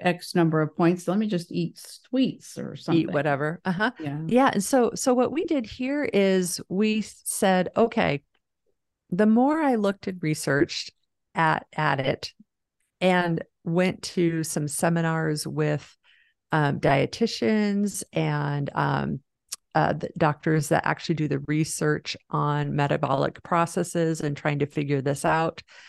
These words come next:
Speaker 2: the data is really clear that there, there is no one particular diet
Speaker 1: Mm.
Speaker 2: that is the holy grail.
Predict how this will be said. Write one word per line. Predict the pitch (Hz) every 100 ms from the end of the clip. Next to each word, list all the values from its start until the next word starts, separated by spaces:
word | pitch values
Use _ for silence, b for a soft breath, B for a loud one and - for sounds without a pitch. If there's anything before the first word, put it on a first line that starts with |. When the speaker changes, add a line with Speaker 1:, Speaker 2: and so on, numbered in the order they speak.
| B B B B _ _ 175
Speaker 2:
the | 202
data | 196 226 302
is | 208 165
really | 156 151 143
clear | - - 151 160 165
that | 151 -
there, | 143 143 -
there | 156
is | - 180 175 160
no | 160 147 147 143 143 - -
one | 143 147 143 143 143
particular | 143 156 - 139 143 131 127 120 - -
diet | 123 135 156 208 262 - - _ _ _ -
Speaker 1:
Mm. | 151 - _ -
Speaker 2:
that | 151 147 139 -
is | 156 147 143
the | 147
holy | 147 143 135 135
grail. | - 160 - -